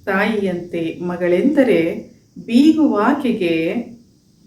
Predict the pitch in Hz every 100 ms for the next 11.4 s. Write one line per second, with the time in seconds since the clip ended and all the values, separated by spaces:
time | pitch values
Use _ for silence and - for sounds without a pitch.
0 | - 208 233 302 294 262 240 214 202 202
1 | 175 175 185 196 247 311 285 233 214 180
2 | - 233 294 349 302 208 175 180 - 247
3 | 214 208 190 185 185 185 277 226 180 -
4 | - - - - 208 233 233 - 208 208
5 | 285 339 320 294 285 311 302 - 233 254
6 | 240 226 233 - - - 320 320 254 294
7 | 277 180 - - _ _ - _ - _
8 | - - - 190 185 214 233 214 165 -
9 | 151 - - - - - _ _ _ _
10 | _ - 208 262 311 320 370 - 233 -
11 | 277 208 226 -